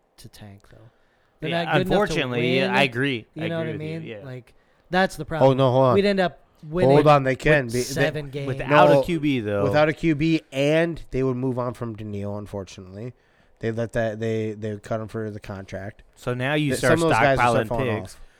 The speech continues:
Speaker 2: Or not even cut 'em. You start trying to stockpile picks. So
Speaker 3: Trade
Speaker 2: say,
Speaker 3: 'em.
Speaker 2: say, shoot, we're sitting at six, I don't know,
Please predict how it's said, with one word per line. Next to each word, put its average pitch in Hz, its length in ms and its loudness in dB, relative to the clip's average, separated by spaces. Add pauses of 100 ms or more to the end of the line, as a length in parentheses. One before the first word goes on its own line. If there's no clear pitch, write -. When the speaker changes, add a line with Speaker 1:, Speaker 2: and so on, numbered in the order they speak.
(160)
Speaker 2:
Or 156 140 -6
not 147 220 0
even 117 400 -6
cut 147 200 -6
'em. 95 180 -8
You 98 160 -4
start 110 340 -4
trying 127 180 -6
to 98 80 -12
stockpile 110 500 -6
picks. 147 340 -6
So 110 300 -4 (400)
Speaker 3:
Trade - 60 -14
Speaker 2:
say, 185 420 2
Speaker 3:
'em. 170 60 -10
Speaker 2:
say, 180 800 2 (300)
shoot, 120 360 -10
we're 120 140 -6
sitting 113 460 -12
at 104 440 -8 (580)
six, - 500 -14
I 107 120 -10
don't 98 120 -14
know, 101 220 -16